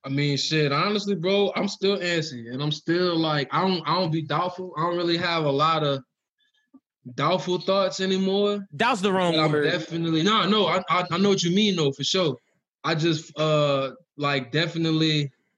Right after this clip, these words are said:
Speaker 1: I'm more impatient than anything. But with, with, but with that impatience,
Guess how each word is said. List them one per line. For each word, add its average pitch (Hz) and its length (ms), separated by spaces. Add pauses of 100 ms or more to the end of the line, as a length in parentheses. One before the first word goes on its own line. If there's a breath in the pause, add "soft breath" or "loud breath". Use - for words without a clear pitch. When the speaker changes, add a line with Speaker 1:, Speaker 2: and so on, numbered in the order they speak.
(580)
Speaker 1:
I'm 190 180
more 185 480
impatient 156 680
than 139 100
anything. 139 440 (600)
But 147 280
with, 156 220
with, 165 380
but 160 140
with 170 180
that 170 160
impatience, 190 800